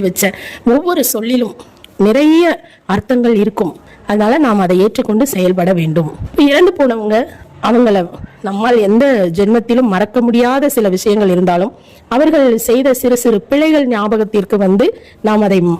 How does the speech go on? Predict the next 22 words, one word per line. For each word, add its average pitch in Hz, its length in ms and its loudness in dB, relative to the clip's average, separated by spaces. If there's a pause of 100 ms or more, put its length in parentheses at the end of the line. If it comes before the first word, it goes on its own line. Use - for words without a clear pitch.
(120)
மறக்க 269 360 0
முயற்சி 185 340 -2
செய்வோம். 175 320 0
ஒரு 233 160 2
நாளும் 247 300 2
அவ்வாறு 180 320 0
செய்யக்கூடாது. 208 680 2 (400)
அது 247 200 2 (200)
செய்ற-, 262 340 2 (120)
செய்யறதுலயும் 247 600 2
எந்த 196 200 -2
நன்மையும் 226 420 2
இருக்காது. 165 340 -2 (320)
மன்னிக்கணும், 208 560 0 (320)
அவர்களை 202 360 0
மனமாற 240 440 2 (300)
வேண்டணும். 202 520 2
அப்பொழுது 254 340 0 (180)
அவர்களின், 185 520 -2 (200)
அவர்களின் 214 420 0 (100)
ஆசீர்வாதம் 202 540 -2 (260)
முழுமையாக 285 640 2